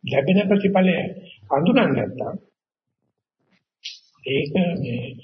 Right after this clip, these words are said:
හරි විකෘති ස්වරූපයක් වෙනවා. ඒක නිසා මේ ධර්මයේ දෙන්න හොඳ නැහැ. ඉල්ලන කෙනෙකුට ඇර. ලෑස්ති වෙලා ඉන්න වැඳලා ඉල්ලන කෙනෙකුට ඇර. අතරමං කට්ටිය පොලේ විකුණන්න දාන්න නරකයි.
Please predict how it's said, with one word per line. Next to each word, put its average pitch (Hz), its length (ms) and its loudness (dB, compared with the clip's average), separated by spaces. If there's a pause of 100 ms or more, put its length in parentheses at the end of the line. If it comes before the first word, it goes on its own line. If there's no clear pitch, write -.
(240)
හරි 156 220 -6
විකෘති 147 400 -4
ස්වරූපයක් 147 520 -2
වෙනවා. 107 340 -6 (420)
ඒක 208 160 0
නිසා 165 360 -8
මේ 165 200 -10
ධර්මයේ 151 460 -6
දෙන්න 147 280 2
හොඳ 180 240 2
නැහැ. 151 300 -4 (520)
ඉල්ලන 180 320 0
කෙනෙකුට 180 380 0
ඇර. - 160 -2 (880)
ලෑස්ති 135 400 -6
වෙලා 160 220 -6
ඉන්න 180 140 -8
වැඳලා 170 400 -2
ඉල්ලන 185 320 -4
කෙනෙකුට 180 340 -8
ඇර. - 140 0 (800)
අතරමං - 420 -2
කට්ටිය 170 300 -6
පොලේ 170 360 -4
විකුණන්න 190 440 0
දාන්න 185 220 2
නරකයි. 127 360 -6